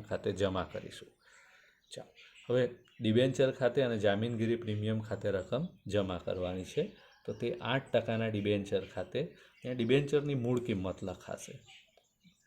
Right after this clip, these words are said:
તો ચૌદ હજાર ડિબેન્ચર અને એક ડિબેન્ચર કેટલા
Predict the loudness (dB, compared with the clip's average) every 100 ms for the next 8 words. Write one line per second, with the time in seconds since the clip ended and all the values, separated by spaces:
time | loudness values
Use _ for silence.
0 | _ _ _ -10 0 4 4 4 6 6
1 | 6 4 4 2 0 0 -2 -10 _ _
2 | _ _ -10 -6 -4 2 2 2 2 2
3 | 0 2 0 0 0 4